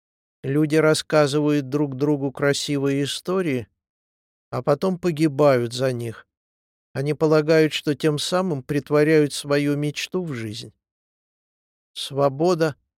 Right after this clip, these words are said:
равенство, братство, честь быть человеком.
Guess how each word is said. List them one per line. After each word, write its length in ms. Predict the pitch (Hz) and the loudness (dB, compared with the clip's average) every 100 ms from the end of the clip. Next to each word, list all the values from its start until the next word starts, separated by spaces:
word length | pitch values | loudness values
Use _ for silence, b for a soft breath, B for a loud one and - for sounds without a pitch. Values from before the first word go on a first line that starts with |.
| _ _ _ | _ _ _
равенство, 760 | 135 143 165 165 156 - - 143 | -2 4 4 4 2 -2 -6 -6
братство, 800 | 110 117 139 156 - - 139 123 _ _ _ _ _ _ _ _ | -4 -2 0 0 -4 -6 -8 -8 _ _ _ _ _ _ _ _
честь 460 | - - 147 123 139 | -8 -2 -2 -2 -6
быть 280 | 135 131 _ | -6 -6 _
человеком. 800 | - 135 131 135 170 156 147 | -8 -4 -2 0 -2 -4 -10